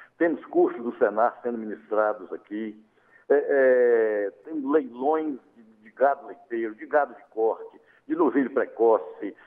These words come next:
temos leilão Matrizes do Futuro, que é muito interessante, de novilhas. É realmente uma grande festa e eu aproveito para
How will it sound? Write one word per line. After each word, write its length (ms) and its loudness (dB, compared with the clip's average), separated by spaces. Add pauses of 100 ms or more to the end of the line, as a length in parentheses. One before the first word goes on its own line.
(140)
temos 240 2
leilão 280 0
Matrizes 960 -4
do 100 -2
Futuro, 440 -2
que 100 0
é 20 2
muito 140 -2
interessante, 500 -2
de 80 -14
novilhas. 540 -8 (260)
É 180 4
realmente 460 -2
uma 100 -4
grande 200 -2
festa 360 0
e 20 2
eu 240 4
aproveito 460 0
para 120 2